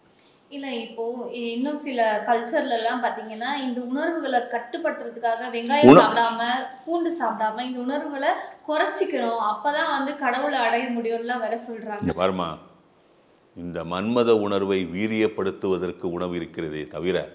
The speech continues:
Speaker 1: ம்.
Speaker 2: இந்த மன்மத உ-, உணர்வை குறைப்பதற்கு உணவு கிடையாது.
Speaker 1: ஓகே.
Speaker 2: நீ வெங்காயம் சாப்பிடலன்னா நின்னுடுமா அது?
Speaker 1: உணர்வு
Speaker 2: அது
Speaker 1: கம்மியா-
Speaker 2: உள்ள கொழுந்து விட்டு எரியும் ஒரு தீ.
Speaker 1: ஓகே.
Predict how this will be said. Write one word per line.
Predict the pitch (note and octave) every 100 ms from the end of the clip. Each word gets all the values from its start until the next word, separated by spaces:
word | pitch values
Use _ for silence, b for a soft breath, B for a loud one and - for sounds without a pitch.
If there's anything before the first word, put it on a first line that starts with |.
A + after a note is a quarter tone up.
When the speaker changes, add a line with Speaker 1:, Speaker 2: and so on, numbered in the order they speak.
| - -
Speaker 1:
ம். | - - - - -
Speaker 2:
இந்த | F#2 F2
மன்மத | E2+ F2+ G#2+ B2+ A#2+
உ-, | A2 G#2
உணர்வை | G2 G2 F#2+ F#2 F2+
குறைப்பதற்கு | - A2 B2 A#2+ G#2 F#2 - F2+
உணவு | F#2+ G#2 G2+
கிடையாது. | G2+ G2+ G#2 G#2 F#2+ G#2+ A2 G2 D#2+ - - - _ _ _
Speaker 1:
ஓகே. | _ _ _ _ _ _ _ _ _ _ _ _
Speaker 2:
நீ | C3
வெங்காயம் | D3 D#3 D#3 D3
சாப்பிடலன்னா | C#3+ C#3+ D3 F3 B3 - - - - _ _ _ _ _ _ _ _ _ _ _ _ _ C3+
நின்னுடுமா | D3 B2 F2
அது? | D2+ E2 A2+ B2+ E2 - - - -
Speaker 1:
உணர்வு | C4+ D4 - -
Speaker 2:
அது | A2+ B2 C3
Speaker 1:
கம்மியா- |
Speaker 2:
உள்ள | D3 F3
கொழுந்து | E3+ E3 D#3+ F3+ F3
விட்டு | E3+ E3 E3 D3+
எரியும் | D#3 D#3 D3+
ஒரு | C#3 C3+ C3+
தீ. | D3+ D3+ A2 D2 - - -
Speaker 1:
ஓகே. | G#3 - - -